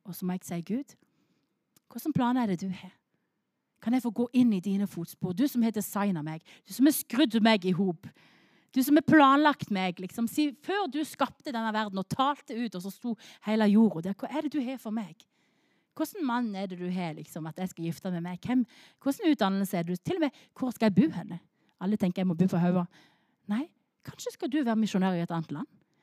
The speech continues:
Kanskje skal du ha, jobbe i et annet land og faktisk få lov å bringe Jesus til det? Hvem vet hvordan by i Norge du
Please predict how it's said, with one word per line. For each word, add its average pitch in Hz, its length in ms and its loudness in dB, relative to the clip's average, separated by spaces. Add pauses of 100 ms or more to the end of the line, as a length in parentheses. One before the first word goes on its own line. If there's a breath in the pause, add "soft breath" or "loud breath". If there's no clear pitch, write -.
(140)
Kanskje 403 260 -2
skal 269 140 0
du 254 120 0
ha, 240 160 0
jobbe 202 440 2
i 214 80 0
et 208 120 -8
annet 202 300 -6
land 196 260 -2
og 180 80 -8
faktisk 202 360 -8 (200 soft breath)
få 233 120 2
lov 214 180 8
å 185 60 4
bringe 196 360 6
Jesus 226 440 2
til 202 160 -2
det? 190 100 -4 (300 soft breath)
Hvem 466 200 -4
vet 311 420 -2 (340 soft breath)
hvordan 269 320 4
by 254 100 8 (120)
i 202 100 6
Norge 196 280 4
du 262 140 6